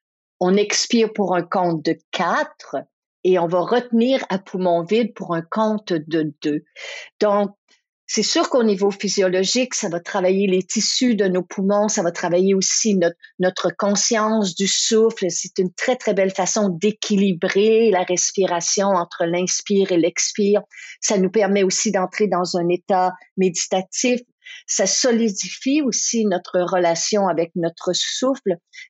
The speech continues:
Mais tout cela doit se faire dans, dans un état de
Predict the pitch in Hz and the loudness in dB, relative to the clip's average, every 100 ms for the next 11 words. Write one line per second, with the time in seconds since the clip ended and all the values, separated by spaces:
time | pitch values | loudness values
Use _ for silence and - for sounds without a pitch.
0 | - 208 - 339 - 269 254 208 185 - | -2 -2 0 0 2 2 2 2 0 0
1 | 190 - 214 214 226 175 175 175 - _ | -2 -2 -2 0 0 -2 -4 -6 -10 _
2 | _ 170 185 185 175 175 175 240 226 196 | _ -6 -4 -2 0 0 0 0 0 0
3 | 180 165 160 175 | 2 2 2 0